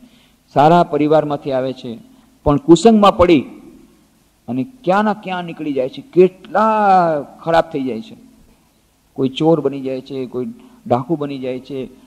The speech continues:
કોઈ મિથ્યાચાર કરવા માંડી જાય છે, કોઈ black marketing કરવા માંડી જાય છે,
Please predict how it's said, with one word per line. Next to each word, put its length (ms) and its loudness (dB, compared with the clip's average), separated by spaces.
કોઈ 120 -2
મિથ્યાચાર 480 0
કરવા 200 -8
માંડી 240 -8
જાય 200 -6
છે, 320 -10
કોઈ 160 -4
black 300 2
marketing 400 -8
કરવા 160 -6
માંડી 340 -8
જાય 140 -8
છે, 280 -14